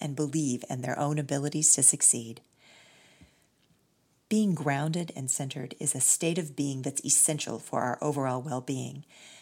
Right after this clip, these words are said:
And by connecting with nature, practicing mindfulness, engaging in intentional physical movement,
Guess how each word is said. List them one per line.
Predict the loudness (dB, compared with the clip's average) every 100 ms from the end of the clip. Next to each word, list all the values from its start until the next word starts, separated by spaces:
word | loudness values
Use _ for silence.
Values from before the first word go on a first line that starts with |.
| -6
And | -4
by | -4
connecting | -4 -4 -4 -4 -4
with | -6 -6 -4
nature, | -4 -4 -6 -6 -10 _ _ _ _ _ _ _ -8
practicing | -2 -2 0 0 0
mindfulness, | -2 -4 -4 -6 -6 -6 -4 -4 -4 -10 _ -20 -14
engaging | -10 -4 -2 -2 -4 -4
in | -6 -10 -16 -20 -10
intentional | -8 -4 0 0 0 -2
physical | 2 4 4 2
movement, | -2 -2 -2 -4 -6 -8